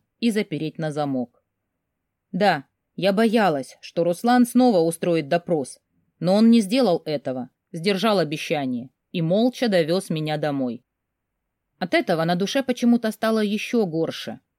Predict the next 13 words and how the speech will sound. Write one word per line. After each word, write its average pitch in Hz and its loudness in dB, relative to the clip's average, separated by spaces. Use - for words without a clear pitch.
Обычно 202 0
во 185 4
время 233 4
наших 226 0
припираний 226 0
я 196 -2
злилась, 220 0
и 190 0
эта 196 2
злость 262 0
служила 190 2
мне 214 4
защитой 170 -4